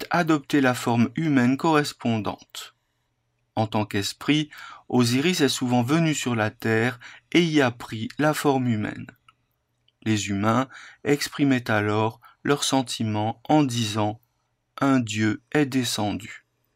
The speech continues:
Mais ce Dieu apparaissait sous la forme humaine. Tout être spirituel qui descendait sur la terre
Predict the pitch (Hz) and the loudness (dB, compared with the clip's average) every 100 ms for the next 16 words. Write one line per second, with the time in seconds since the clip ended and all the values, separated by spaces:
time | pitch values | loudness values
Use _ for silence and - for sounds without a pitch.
0 | _ _ _ _ - - - _ 120 120 | _ _ _ _ -20 -20 -20 _ 0 2
1 | 131 123 139 190 220 143 135 131 135 - | 4 2 2 4 4 2 0 0 0 2
2 | 196 - 143 131 160 160 - 143 127 120 | 0 2 2 2 2 2 2 4 4 2
3 | - - - _ _ _ _ _ _ _ | -2 -10 -16 _ _ _ _ _ _ _
4 | _ 190 185 156 - 131 - 131 123 - | _ -2 2 2 2 -4 -4 -4 -4 0
5 | 123 110 - 113 151 170 151 131 120 113 | -2 -2 -4 0 2 4 4 2 0 -2
6 | 107 101 - 120 127 139 | -2 -4 -2 0 0 -2